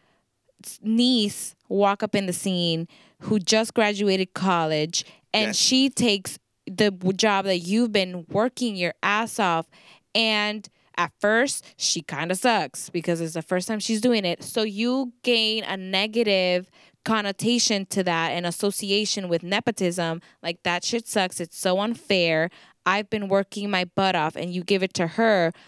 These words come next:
Speaker 1: I'm so much better than that person." And it shouldn't even be allowed. But at the end of the day,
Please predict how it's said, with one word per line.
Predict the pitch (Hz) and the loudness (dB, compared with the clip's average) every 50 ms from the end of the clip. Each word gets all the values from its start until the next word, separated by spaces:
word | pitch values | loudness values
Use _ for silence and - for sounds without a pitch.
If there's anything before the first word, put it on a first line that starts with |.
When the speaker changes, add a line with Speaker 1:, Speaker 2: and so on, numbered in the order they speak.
| - - _ _ | -20 -20 _ _
Speaker 1:
I'm | - 190 196 202 202 202 185 175 | 0 0 2 0 0 -4 -8 -12
so | 170 - - - 214 202 202 | -12 -12 -4 0 0 0 2
much | 190 185 180 - - | 0 -2 -6 -2 0
better | 202 190 180 180 180 175 | 2 2 2 2 2 2
than | 170 170 165 | 0 0 0
that | 165 139 - | -2 -4 -4
person." | - - 214 208 196 - - 165 147 143 156 - - - - - _ _ _ - | -2 0 0 0 0 -2 -2 -2 -2 -4 -6 -8 -12 -20 -20 -20 _ _ _ -2
And | 202 202 196 190 185 185 180 185 180 - - - | 0 0 0 0 0 -2 -4 -6 -10 -12 -4 -2
it | 202 202 190 | -2 -2 0
shouldn't | - - 214 190 185 185 180 | -2 -2 0 0 0 0 -2
even | 180 170 170 170 | -4 -4 -2 0
be | 160 160 156 | 0 2 2
allowed. | 151 156 147 139 123 110 78 - - _ _ _ _ _ _ _ _ _ _ _ _ _ _ _ _ _ _ _ _ _ _ _ - 180 165 - - | 2 0 0 -2 -2 -4 -6 -8 -12 _ _ _ _ _ _ _ _ _ _ _ _ _ _ _ _ _ _ _ _ _ _ _ -12 -12 -4 0 0
But | 254 269 269 226 196 175 - - - - - - _ _ _ _ _ _ _ _ _ _ _ _ - | 2 2 2 2 0 -2 -4 -8 -12 -12 -12 -14 _ _ _ _ _ _ _ _ _ _ _ _ -6
at | 202 - | -4 -2
the | 220 208 208 | 0 0 0
end | 208 208 202 | 0 -2 -4
of | 196 | -6
the | 190 185 | -6 -6
day, | 180 196 214 214 220 202 165 156 156 170 | -2 0 0 2 2 0 0 -2 -4 -8